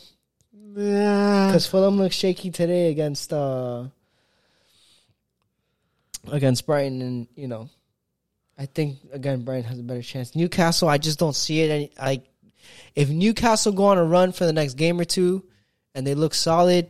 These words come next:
Speaker 2: maybe, possibly, but it's what we talked about, depth. And Tottenham, I feel like they're just gonna Tottenham. But no offense, Kaleem,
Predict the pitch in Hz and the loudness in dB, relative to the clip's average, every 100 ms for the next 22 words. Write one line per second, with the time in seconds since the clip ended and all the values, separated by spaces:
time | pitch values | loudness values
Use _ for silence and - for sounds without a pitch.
0 | _ 139 139 160 170 185 175 - 165 165 | _ -8 0 2 4 0 -2 0 0 0
1 | 180 196 190 151 147 - 175 165 190 170 | -2 -2 0 0 0 0 0 0 0 -2
2 | 156 123 - 170 151 - _ _ _ _ | -2 -4 0 0 0 -6 _ _ _ _
3 | _ _ 170 165 262 262 247 269 269 269 | _ _ -8 0 4 4 6 4 4 2
4 | 254 _ _ _ _ 175 190 - 240 208 | -2 _ _ _ _ 0 2 4 4 4
5 | - 196 208 185 208 185 - 196 185 143 | 2 2 2 0 2 0 0 2 2 0
6 | 143 117 107 170 156 147 _ 151 156 190 | -4 -6 -4 2 2 2 _ -8 2 4
7 | 220 226 190 - 247 247 - 202 233 220 | 4 0 -2 2 2 0 0 4 6 4